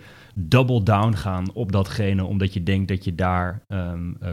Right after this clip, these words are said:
kan, eh, kan groeien? Ik heb je al verteld dat ik, ehm, een hele hoop bedrijven heb gehad. Ehm, ik heb, eh, nou, zes, zeven serieuze bedrijven, eh, opgezet of geprobeerd op te zetten, waarvan eigenlijk de meeste gefaald zijn.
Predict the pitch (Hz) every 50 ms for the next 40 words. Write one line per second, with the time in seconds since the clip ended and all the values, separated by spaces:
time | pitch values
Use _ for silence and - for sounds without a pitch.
0 | 87 - - 90 85 85 85 80 - - - 90 87 - 107 107 98 82 85 113
1 | 131 - - 120 107 - 104 95 - 95 95 85 90 92 101 92 - - 113 98
2 | - 117 101 95 92 90 - - 110 95 87 95 90 90 - - - - - 92
3 | 92 92 92 95 - - 104 92 95 110 123 123 107 101 101 90 90 104 98 95
4 | 95 98 92 101 95 - - 90 85 107 - - - - - - 104 95 90 87
5 | 87 85 85 87 85 85 - 85 90 87 92 85 71 - - 85 85 85 82 82
6 | 82 85 87 - - 82 80 - - - 95 95 92 - - 104 90 85 95 95
7 | 101 104 92 92 90 90 - - - - - - - _ - - - 117 110 104
8 | 101 98 95 92 87 87 85 95 85 92 92 92 95 90 92 92 90 90 90 -
9 | - - 92 90 90 87 92 98 - - 123 - - - 95 - 104 98 - 113
10 | - - - 85 87 98 85 82 95 101 110 101 - - 113 101 - - 101 87
11 | 101 95 90 - 131 143 - - 98 87 92 98 101 98 95 87 90 87 92 98
12 | 107 113 117 - - 101 90 87 101 98 - 101 90 98 113 - 135 131 165 156